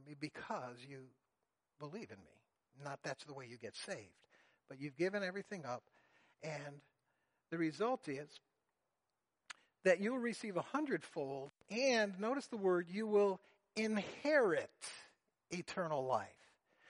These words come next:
The young man came and said, "Jesus, what good deed can I do to have eternal life?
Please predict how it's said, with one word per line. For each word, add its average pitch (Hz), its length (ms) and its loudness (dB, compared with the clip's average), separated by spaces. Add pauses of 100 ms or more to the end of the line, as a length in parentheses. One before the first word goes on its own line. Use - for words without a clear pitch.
(160)
The 208 100 8
young 226 260 6
man 277 320 8
came 202 280 0
and 175 120 -2
said, 170 280 4
"Jesus, 233 300 -4
what 269 220 4
good 240 160 -2
deed 240 160 -2
can 226 120 0
I 202 80 2
do 196 200 -4
to 214 260 -6 (200)
have 214 480 4
eternal 175 340 -4
life? 160 180 -2